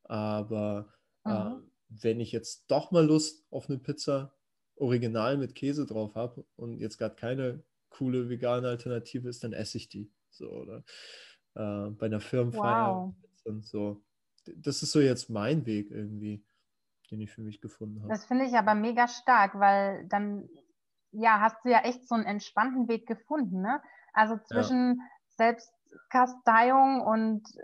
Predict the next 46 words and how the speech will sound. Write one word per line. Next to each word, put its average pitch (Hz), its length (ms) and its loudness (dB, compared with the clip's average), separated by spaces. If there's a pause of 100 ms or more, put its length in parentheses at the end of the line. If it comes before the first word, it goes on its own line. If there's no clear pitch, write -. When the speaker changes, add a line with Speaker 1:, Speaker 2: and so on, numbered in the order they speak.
Speaker 1:
Ja, 143 300 6
Speaker 2:
auch, - 0 -
Speaker 1:
auf 131 180 2
jeden 139 140 -2
Fall. 127 460 -4
Speaker 2:
ja, 220 120 8
der 226 160 6
totale 240 520 6
Aktionismus, 277 960 4
ne? 269 340 8
Speaker 1:
Ja. - 40 -2
Speaker 2:
Und 240 160 4
nie 294 120 2
wieder 269 340 2
und 254 200 -2
Ding. 262 340 -4 (320)
Ja, 233 280 6
also 214 180 2
finde 254 240 0
ich 254 60 -6
total 247 400 4
stark, 254 420 2
wenn 233 140 -2
du 226 80 -4
das 226 200 -8
auch 214 120 -4
so 233 140 -10
für 226 160 -10
dich 233 180 -8 (600)
schaffst, - 600 0
Speaker 1:
Ich - 180 -16
war 123 100 4
davon 156 240 4
Speaker 2:
da 143 100 4
Speaker 1:
aber 131 60 2
Speaker 2:
so - 80 -2
Speaker 1:
auch - 20 -6
Speaker 2:
den 202 120 -6
Speaker 1:
ein 180 120 0
Speaker 2:
Weg - 20 0
Speaker 1:
Jahr, 156 320 4
Speaker 2:
zu - 20 -
Speaker 1:
äh, 143 40 0
Speaker 2:
gehen. 143 200 4
Speaker 1:
radikal 127 540 -2
unterwegs. 101 760 -10